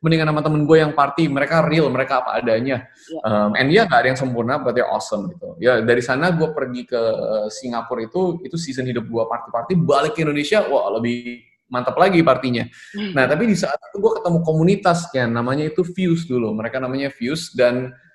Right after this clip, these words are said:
Speaker 1: untuk pertama kalinya gue mengenal si orang sosok yang namanya Yesus ini bukan sebagai agama, bukan sebagai a list of rules, do's and don'ts gitu, tapi adalah seseorang yang mencintai gue gitu, apa adanya,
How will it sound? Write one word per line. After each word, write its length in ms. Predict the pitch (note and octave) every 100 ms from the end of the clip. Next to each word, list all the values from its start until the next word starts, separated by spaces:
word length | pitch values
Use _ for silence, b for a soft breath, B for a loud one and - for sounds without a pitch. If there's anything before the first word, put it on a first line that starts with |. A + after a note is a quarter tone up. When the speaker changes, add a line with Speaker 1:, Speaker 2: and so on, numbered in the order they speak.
| b
Speaker 1:
untuk 240 | E3 F#3+
pertama 320 | G3+ G#3 G3+ G3
kalinya 320 | F#3+ G3+ A#3+
gue 200 | G3+ A#3+
mengenal 560 | G#3+ F#3 F3 E3+ D#3+ E3
si 400 | E3+ - E3+ E3+ D3+
orang 400 | D#3 D#3+ F3 E3+
sosok 400 | D3+ - E3 D3+
yang 160 | C#3
namanya 240 | C3 B2+ B2+
Yesus 480 | A#2 A#2+ - B2+
ini 320 | C3 B2 G3+ F#3
bukan 400 | C#3+ - D#3 D#3+
sebagai 480 | - C3+ A#2+ A#2+
agama, 560 | B2+ B2+ A#2+ D3 E3+ A#2+
bukan 320 | A#2 D3+ E3
sebagai 480 | E3 C3 B2 B2+ B2 B B B B
a 80 | C#3+
list 320 | D#3 E3+ -
of 160 | D3 -
rules, 400 | C#3 F3 E3 - - _ _ -
do's 320 | B2+ D3+ - C3
and 160 | B2
don'ts 320 | C#3+ C#3 A#2
gitu, 80 | G#2+
tapi 320 | A2 - A#3
adalah 240 | - C3+ C3+
seseorang 640 | - B2 B2+ F3 A3 E3+
yang 320 | D3 G3 F#3+
mencintai 560 | D#3+ D3 D3 C#3 B2+ B2+ A#2+
gue 160 | E3+ D3 A2
gitu, 100 | - -
apa 240 | - A#2+
adanya, 320 | B2 C#3+ E3